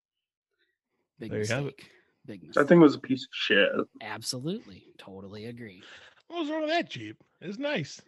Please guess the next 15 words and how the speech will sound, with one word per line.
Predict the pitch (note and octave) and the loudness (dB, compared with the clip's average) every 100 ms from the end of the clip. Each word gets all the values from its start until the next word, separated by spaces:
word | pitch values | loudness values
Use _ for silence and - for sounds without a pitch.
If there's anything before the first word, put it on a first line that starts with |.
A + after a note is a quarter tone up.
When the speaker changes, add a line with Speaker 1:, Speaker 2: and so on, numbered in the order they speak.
| - | -18
Speaker 1:
Everything. | A2+ G#2+ F#2 - F#2 G2+ _ _ _ C3 | -16 -16 -18 -20 -20 -20 _ _ _ -6
Speaker 2:
It | D3 C#3 B2+ | -6 -6 -18
had | A2 - - - | -20 -20 -20 -8
keyless, | C#3 C#3+ C3+ - | -4 -4 -6 -6
it | A2 | -2
had | A#2+ A2 | -2 -2
a | G#2+ G#2 | -6 -8
remote | G#2+ A2 C3 - | -8 -4 -4 -4
start, | - D#3 B2+ | -6 -6 -6
which | - | -12
was | G2+ A2+ | -10 -6
nice | A2+ A2+ | -8 -8
in | G2+ | -12
the | |
winter. | G#2+ C#3 G#2+ | -8 -8 -8